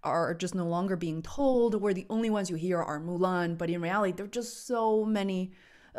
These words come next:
uh, folk tales, and I love them. And I feel like there's part of my childhood that's kind of left me behind, because now in the modern world, like, so little of these stories are being shared, uh, or paid attention to. I don't know how much of this being passed on to the next generation, you know,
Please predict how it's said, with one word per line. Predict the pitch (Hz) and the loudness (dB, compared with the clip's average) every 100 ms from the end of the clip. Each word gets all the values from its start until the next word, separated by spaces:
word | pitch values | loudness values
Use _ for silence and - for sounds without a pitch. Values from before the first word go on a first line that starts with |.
| - | -8
uh, | |
folk | - 208 196 | 0 0 2
tales, | 185 175 170 165 180 | 4 4 2 -4 -4
and | 185 | 0
I | 196 202 | 2 0
love | 175 170 180 220 233 151 | 0 4 6 6 4 0
them. | 123 107 | -4 -4
And | 170 170 | -4 -4
I | |
feel | 170 190 | 0 2
like | 196 185 | 2 2
there's | 180 170 165 | 0 -2 -4
part | - 196 202 | -4 2 2
of | 190 | 2
my | 170 | 0
childhood | - 185 202 185 170 | 0 0 0 -2 0
that's | 160 156 - - - - - - | -2 -2 -4 -6 -14 -20 -20 -6
kind | - 202 | 0 0
of | 170 | 2
left | 185 196 214 | 2 2 4
me | 240 | 2
behind, | 202 190 180 165 165 | 2 0 0 0 0
because | 165 180 | -2 -2
now | 185 175 | 0 0
in | 165 | 0
the | |
modern | 170 175 165 160 | 0 0 0 2
world, | 214 185 165 | 4 4 4
like, | 160 | -2
so | - 220 220 | -4 0 0
little | 170 165 214 180 | 0 0 2 0
of | |
these | 156 143 | -2 -4
stories | 170 180 175 | -2 -2 -2
are | |
being | - 160 156 | -2 -4 -4
shared, | - 214 214 220 208 - - - | 0 4 4 2 0 -8 -16 -8
uh, | 165 | -4
or | 180 | -2
paid | 170 196 175 | 2 2 2
attention | 170 220 220 220 | 0 -2 2 0
to. | - 220 208 208 | 2 0 0 0
I | |
don't | 226 226 175 | 0 0 0
know | 180 185 | 0 0
how | 185 | -2
much | 170 165 | -2 -4
of | 185 | -4
this | 196 185 | -4 -4
being | 175 170 | -6 -6
passed | 160 160 | -6 -4
on | 165 | -4
to | 165 | -6
the | 160 | -6
next | 139 147 151 - | -6 -6 -8 -6
generation, | 170 156 151 240 233 220 214 | -4 -2 2 0 0 -2 0
you | |
know, | 190 | 0